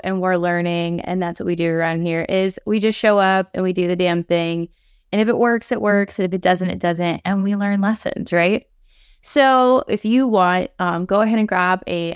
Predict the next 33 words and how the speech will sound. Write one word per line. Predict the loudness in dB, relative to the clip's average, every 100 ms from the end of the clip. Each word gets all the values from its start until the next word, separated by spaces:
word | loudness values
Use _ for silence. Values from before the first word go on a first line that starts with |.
| -2
notebook, | 0 0 4 2 2
as | -4 0
this | 0 0
episode | -4 0 0
is | 0
gonna | 0
be | -2 -2
all | 0 0 0
about | -2 -2 -4 -4 -2
end | 0 0
of | 0
year | -2
reflection, | -4 -4 -2 -4 -4 -8 -6 -10 _ _ _ _
which | 2 4
is | 0
something | 2 2 4 2
I | 2 0 0 -2 -2
absolutely | -2 -2 -2 0 2 2 2 0
freaking | -2 -4 0 2
love | 4 4 2
to | -2
talk | -2 -2 0
about. | -2 0 0 -2 -6 _ _ -2
I | 0
love | 4 2 2
goal | 0 -2
setting. | -2 -2 0 0 -2 -2 -4
I | -4 -2 -4 -2
love | 0 0 -2 _
planning. | -4 -2 -2 -2 -2 -4
I | -4 -2 -2 -2
love | 0 2 2 0 -6
to, | -4 0 2 2 0